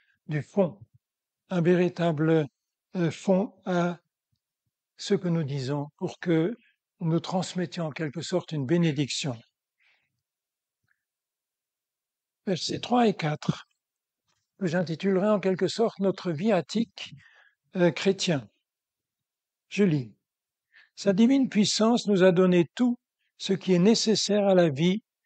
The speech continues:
et à la piété en nous faisant connaître celui qui nous a appelés par sa propre gloire et par sa force.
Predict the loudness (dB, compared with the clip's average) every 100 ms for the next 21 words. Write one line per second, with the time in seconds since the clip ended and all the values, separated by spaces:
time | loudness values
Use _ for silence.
0 | _ 0 4 4 4 4 2 4 4 4
1 | 4 2 2 4 4 2 2 4 4 4
2 | 2 -2 2 2 2 0 0 0 0 0
3 | 2 2 4 6 6 4 -2 -2 -4 -2
4 | -2 -2 -2 0 4 4 2 -4 -12 _
5 | -20 -4 0 2 0 2 0 0 -6 -6
6 | -8 -8